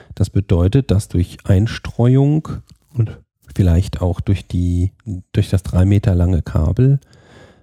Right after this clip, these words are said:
einfach, äh, ein Brummen zustande kommt. Das Interessante war, wenn ich ein Stück Metall angefasst habe von dem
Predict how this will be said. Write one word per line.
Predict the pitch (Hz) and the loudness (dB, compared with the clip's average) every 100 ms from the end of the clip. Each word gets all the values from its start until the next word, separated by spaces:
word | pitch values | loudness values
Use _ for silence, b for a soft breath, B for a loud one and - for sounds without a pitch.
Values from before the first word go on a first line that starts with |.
| B | B
einfach, | 104 - 98 - - - | -4 -2 -4 -4 -14 -4
äh, | 101 98 92 104 | 0 0 0 0
ein | 104 | 0
Brummen | 107 104 104 | 2 0 0
zustande | - 98 85 87 82 | -2 0 0 0 0
kommt. | - 80 85 - - - | -2 -4 -6 -12 -12 -6
Das | 98 - - - | -6 -8 -20 -2
Interessante | 127 - 110 107 135 135 | -2 0 0 0 0 0
war, | 117 113 113 | 2 2 4
wenn | 110 | 4
ich | 110 - - | 2 -2 -6
ein | - 98 95 | -2 0 -2
Stück | - - 117 - | -6 -4 -4 0
Metall | 90 - 123 160 - | 0 0 0 2 0
angefasst | 95 98 - 87 - - | -2 -2 -2 -4 -4 -6
habe | 85 82 139 220 _ B B - | -4 0 0 0 _ B B -8
von | 113 101 | -2 0
dem | 98 90 92 95 | 2 2 0 -2